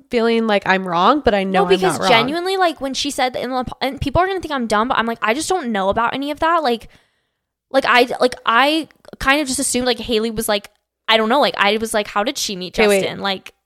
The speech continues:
Speaker 1: Um, yeah, Baldwin. The Baldwins. Not, so, not Travolta.
Speaker 2: I was
Speaker 1: I
Speaker 2: like,
Speaker 1: don't know why.
Speaker 2: "Travolta?"
Speaker 1: They look alike.
Speaker 2: So who are the Baldwins?
Speaker 1: You don't know who the Baldwins are? Yes, you do.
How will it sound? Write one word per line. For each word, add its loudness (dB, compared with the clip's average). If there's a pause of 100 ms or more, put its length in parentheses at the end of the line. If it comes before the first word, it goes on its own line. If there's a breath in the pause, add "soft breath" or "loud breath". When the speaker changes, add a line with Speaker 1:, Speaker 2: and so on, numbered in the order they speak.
(120)
Speaker 1:
Um, 0
yeah, 6
Baldwin. 4 (120)
The -8
Baldwins. -2
Not, -2
so, 0
not 0
Travolta. -4
Speaker 2:
I 4
was 2
Speaker 1:
I 4
Speaker 2:
like, 6
Speaker 1:
don't 6
know 4
why. 8
Speaker 2:
"Travolta?" 0 (200 loud breath)
Speaker 1:
They 8
look 6
alike. -6
Speaker 2:
So 2
who 0
are 4
the -2
Baldwins? -6
Speaker 1:
You -6
don't 0
know -2
who 0
the -2
Baldwins -2
are? 0
Yes, 2
you -6
do. -10